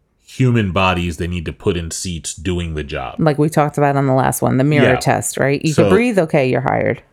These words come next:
Speaker 1: So in that particular scenario, like, I always think if you do that,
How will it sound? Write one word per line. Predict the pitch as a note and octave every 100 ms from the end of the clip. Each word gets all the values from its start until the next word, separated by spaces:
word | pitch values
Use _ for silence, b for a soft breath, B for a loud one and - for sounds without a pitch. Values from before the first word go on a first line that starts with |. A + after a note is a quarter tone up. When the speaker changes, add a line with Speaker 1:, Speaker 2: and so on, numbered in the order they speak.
| -
Speaker 1:
So | - B2 A2 G#2+ G2+ - _
in | A#2+ G#2+ G#2
that | B2 C3
particular | C3+ - A#2 - G2+ F#2+
scenario, | - F2+ F#2 F2 D#2+
like, | D#2 D#2 D2+
I | G2+
always | A2 G2 F2
think | - F2 E2 - _ _ _ -
if | G#2 -
you | B2+
do | F2+ F#2 A#2 F2
that, | C#2 C#2